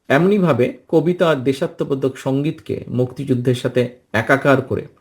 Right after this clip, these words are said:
স্বাধীনতা যুদ্ধের, যুদ্ধ শেষে দেশ গঠন আর দেশাত্মবোধের প্রেরণা নিয়ে শহীদ জিয়াউর রহমান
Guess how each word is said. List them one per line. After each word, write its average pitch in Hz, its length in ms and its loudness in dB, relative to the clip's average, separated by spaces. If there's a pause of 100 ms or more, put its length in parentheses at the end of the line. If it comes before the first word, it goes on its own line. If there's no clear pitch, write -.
(580)
স্বাধীনতা 147 560 2
যুদ্ধের, 135 760 2 (260)
যুদ্ধ 139 300 0
শেষে 135 320 -2
দেশ 127 360 4
গঠন 123 340 0
আর 131 80 -2
দেশাত্মবোধের 123 760 -2
প্রেরণা 127 400 2
নিয়ে 120 120 0
শহীদ 120 280 -2
জিয়াউর 113 340 2
রহমান 120 420 -6